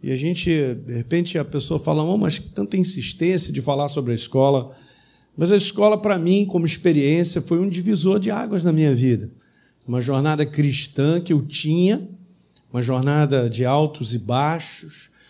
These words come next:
uma jornada que hoje eu entendo que era uma jornada de muita ignorância espiritual.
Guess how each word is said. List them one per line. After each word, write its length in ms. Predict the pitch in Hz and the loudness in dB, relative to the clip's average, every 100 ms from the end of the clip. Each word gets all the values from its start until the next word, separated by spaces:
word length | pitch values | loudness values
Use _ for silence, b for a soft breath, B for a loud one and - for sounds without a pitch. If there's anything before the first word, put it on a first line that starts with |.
| b _ | b _
uma 140 | 131 | -2
jornada 440 | 131 147 143 156 160 | 0 0 0 -2 -4
que 200 | 160 180 | -2 2
hoje 380 | 175 269 277 190 | 4 4 2 4
eu 100 | 185 | 4
entendo 600 | 165 - 180 220 208 135 | 2 0 0 0 0 -2
que 100 | 120 | -2
era 120 | 151 | -4
uma 160 | 165 165 | -4 -4
jornada 500 | 160 156 156 160 165 | -2 -2 -2 -4 -6
de 140 | 160 | -6
muita 240 | 175 190 208 | -2 -2 -2
ignorância 720 | 180 208 208 202 233 262 - | -2 0 2 2 0 -2 -4
espiritual. 840 | 131 - 135 117 120 107 95 90 | -8 -8 -4 -4 -6 -6 -6 -10